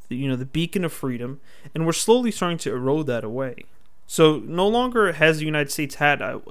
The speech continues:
and I would argue, this political advantage in which it was stable. Unlike these other nations that can go through civil wars, that can go through wars with,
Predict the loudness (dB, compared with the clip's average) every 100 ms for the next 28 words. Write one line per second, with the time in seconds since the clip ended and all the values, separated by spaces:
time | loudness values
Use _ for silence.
0 | -12 -10 -8 -2 2 4 4 2 -2 -6
1 | -4 -6 -2 2 2 2 0 2 4 4
2 | 2 -4 -6 -6 -8 -10 -12 -6 -2 0
3 | 0 0 0 -2 -8 -14 -10 -4 0 0
4 | 0 0 2 2 2 0 -2 -6 -6 -8
5 | -8 -6 2 2 2 -2 0 2 2 0
6 | 2 2 0 -2 -6 -14 -14 -8 -8 -4
7 | 2 4 4 0 -2 0 2 2 2 -2
8 | -8